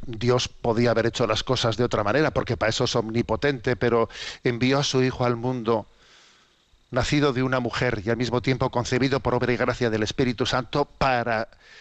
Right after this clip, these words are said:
significar en ello de una manera clara su doble condición,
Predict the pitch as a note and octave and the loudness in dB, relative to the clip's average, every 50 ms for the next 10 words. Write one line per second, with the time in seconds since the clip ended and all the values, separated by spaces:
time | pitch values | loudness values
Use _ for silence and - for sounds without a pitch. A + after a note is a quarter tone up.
0 | - - - - D3+ C3+ A#2+ A#2 A#2 B2+ B2 - C3 C3+ - - D#3+ E3 D#3 D3 | -12 -6 -2 0 0 0 0 -2 -4 -4 -2 0 -2 0 0 0 2 2 2 0
1 | C3 B2+ B2+ B2 A#2 B2+ A#2 B2+ C#3+ C#3 C3+ B2+ B2+ A#2+ B2+ A#2 A#2 G#2 G2+ - | 0 0 0 0 2 2 2 2 2 2 0 0 0 0 0 0 0 -2 -2 -2
2 | - C3 C3 C3+ C3 C3 C3 C3+ C#3 - - _ - _ - - - - - _ | 0 0 2 2 2 2 0 -2 -2 -4 -10 _ -20 _ -20 -20 -20 -20 -16 _
3 | - - - B2 A2 C3+ C3+ A#2+ B2+ B2 B2+ - A#2 A#2+ A#2 G2+ A#2 A2+ - - | -8 -4 -4 -2 0 0 0 2 0 -2 -2 -2 -4 -6 -4 -4 -6 -4 -2 0
4 | C3 B2+ A#2+ A2 G2+ | 0 0 0 0 -4